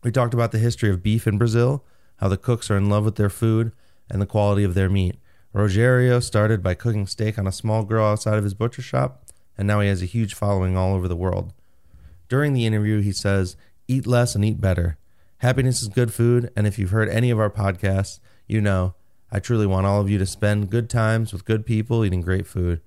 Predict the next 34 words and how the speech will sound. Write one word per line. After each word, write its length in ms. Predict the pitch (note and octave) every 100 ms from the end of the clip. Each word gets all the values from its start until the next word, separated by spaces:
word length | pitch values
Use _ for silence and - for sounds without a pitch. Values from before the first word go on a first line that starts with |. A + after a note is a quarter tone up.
| - - -
Your 80 | G2+
friends 300 | - A2 G#2+
and 100 | G#2
family 340 | G#2+ G#2 G#2+
deserve 360 | G2+ F2 G2 F#2+
the 80 | F#2
best, 320 | A2 B2+ -
and 100 | F2+
so 160 | G2 G#2
do 60 |
you." 240 | A2+ A#2+ G2 - - - - - - - - -
We 80 |
talked 260 | A#2 C3+ B2+
for 140 | A2+
hours 380 | A2 A2+ A2+ A2+
about 240 | G#2 G#2 G#2
the 80 |
amazing 440 | G2 G#2+ A2 G#2 G#2
meat 180 | A2 G#2
they're 120 | G#2+
cooking 300 | A#2 G2+ G#2
in 80 | F2
Brazil, 560 | F#2 G2 A2+ A2+ A2 - - -
and 80 | F#2+
their 80 | F#2+
steaks 340 | - A#2 -
seem 180 | A2 G2
to 60 |
have 120 | G2+ F#2
an 80 |
amazing 440 | F#2+ G2 G#2 F#2 F2
fat 300 | - G2 G2
within 280 | F#2 F2+ F2
them. 240 | F2